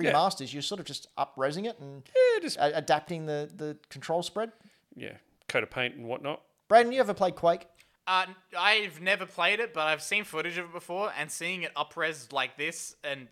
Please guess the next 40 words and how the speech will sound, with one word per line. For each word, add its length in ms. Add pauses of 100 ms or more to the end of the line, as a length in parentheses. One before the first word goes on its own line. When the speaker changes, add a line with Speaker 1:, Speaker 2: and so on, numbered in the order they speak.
Speaker 3:
it, 240
it's 220
still 240
just, 320
I 80
can't 440
play 200
this 180
game. 360
It's 160
just 200
so 200 (340)
friggin' 340
quick. 380 (100)
Speaker 1:
I 100
Speaker 2:
What 100
Speaker 1:
grew, 80
Speaker 2:
we're 20
Speaker 1:
I 40
Speaker 2:
looking 200
Speaker 1:
grew 80
Speaker 2:
at 60
Speaker 1:
up 60
Speaker 2:
now, 160
Speaker 1:
playing 160
this. 200
Speaker 2:
yeah, 240
what 140
we're 100
looking 240
at 140
now 320 (320)
is 160
how 220
I 160
remember 440
Quake 300
looking. 340
Speaker 1:
Yeah. 280 (240)
Speaker 2:
So 200